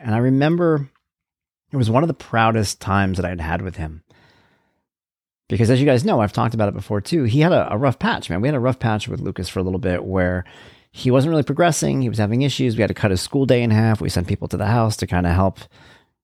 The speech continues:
you know, work with him there. It was about, you know, two, three years ago. And since then, he's completely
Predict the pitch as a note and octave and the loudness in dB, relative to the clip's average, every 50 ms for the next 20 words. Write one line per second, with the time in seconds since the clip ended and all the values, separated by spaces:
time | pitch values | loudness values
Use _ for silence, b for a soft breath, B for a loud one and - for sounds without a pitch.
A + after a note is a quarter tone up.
0 | _ _ - - G2+ F#2 F#2 G2+ G2 - G#2 F#2 - F2 F2 G2+ G#2+ G#2+ G#2+ G#2 | _ _ -4 -2 0 2 2 2 2 2 0 0 0 0 2 2 4 4 4 4
1 | G2+ A2 C#3+ D3+ - - F#2+ F#2 - - A#2 A2 F#2 E2+ D#2+ F2+ - - - A#2 | 2 0 -2 -2 -2 -2 -2 -2 -2 -4 -6 -6 -6 -6 -6 -8 -10 -8 -4 -2
2 | G#2 F2+ - F#2+ F2 F2 F2 F2 F2 F2+ F2 F2 F2 E2+ E2+ - _ _ _ _ | -2 -2 -2 -2 -2 0 0 0 0 -2 -2 -4 -4 -6 -10 -14 _ _ _ _
3 | _ _ _ _ _ _ - C#3 C3+ A2 - E3+ E3 A#2+ A2 C3 B2+ A#2 F2+ E2 | _ _ _ _ _ _ -4 0 0 2 4 4 4 4 4 4 2 2 0 -4
4 | D#2+ - - D#2+ - F#2 F#2 F#2+ G2+ F2 E2+ E2 D#2+ | -4 -4 -6 -4 -2 0 0 0 0 0 0 -2 -2